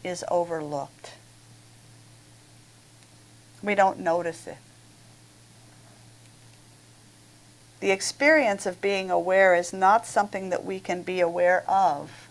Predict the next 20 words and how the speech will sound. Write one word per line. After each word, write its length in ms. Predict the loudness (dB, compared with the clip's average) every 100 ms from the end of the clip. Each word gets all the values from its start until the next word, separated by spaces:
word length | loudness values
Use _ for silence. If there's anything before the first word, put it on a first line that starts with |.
| -20 -20 -20 -20 -20 -20 -20 -20 -20 -10
in 160 | -6 -4
the 60 | -6
same 400 | 0 2 2 0
way 240 | 0 0
we 240 | -2 0
are 160 | 2 2
aware 420 | 2 2 4 4
of 100 | 2
thoughts, 680 | -6 -4 -4 -4 -10 -18 -18 -20 -20 -20 -20 -20 -20 -12
perceptions. 840 | -8 -6 0 -2 -2 -10 -14 -16 -20 -20 -20 -20 -20 -20 -20 -20 -20 -20 -20 -20 -20 -20 -20 -20 -20 -20 -20 -20 -20 -20 -20 -20 -20 -20 -20 -20 -20 -20 -20 -20 0
Nevertheless, 800 | 2 4 6 6 10 8 6 -4
each 180 | -10 -6
of 100 | 0
us 200 | 0 2
has 340 | 4 4 4
the 160 | -2 -10
experience 880 | -10 -12 -6 -4 -4 -8 -12 -20 -20 -20 -20 -20 -20 -20 -20 -20 -20 -20 -10
of 240 | -8 -8
being 320 | -8 -6 -6
aware. 380 | -6 -8 -10 -14